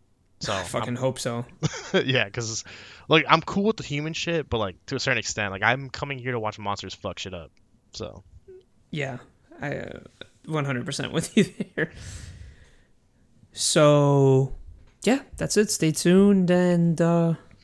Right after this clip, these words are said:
Speaker 1: Well, we'll be
Speaker 2: hope you guys
Speaker 1: reviewing,
Speaker 2: enjoy.
Speaker 1: uh, Winter Soldier and Fa-, Falcon and Winter Soldier too.
Speaker 2: Oh yes, so we'll do Nobody and Falcon and Winter Soldier. Correct. We'll
Speaker 1: Yeah.
Speaker 2: probably do two episodes next week.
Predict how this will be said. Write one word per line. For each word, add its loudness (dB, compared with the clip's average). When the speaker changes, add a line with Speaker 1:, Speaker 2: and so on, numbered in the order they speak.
Speaker 1:
Well, 8
we'll 2
be 0
Speaker 2:
hope 2
you 4
guys 2
Speaker 1:
reviewing, 2
Speaker 2:
enjoy. 2
Speaker 1:
uh, 0
Winter -6
Soldier -4
and -12
Fa-, -6
Falcon -2
and -8
Winter -6
Soldier -10
too. -10
Speaker 2:
Oh 8
yes, 0
so 0
we'll 6
do 4
Nobody 6
and 2
Falcon 0
and 0
Winter 0
Soldier. -6
Correct. -6
We'll -2
Speaker 1:
Yeah. -4
Speaker 2:
probably 6
do -2
two -2
episodes -4
next -10
week. -12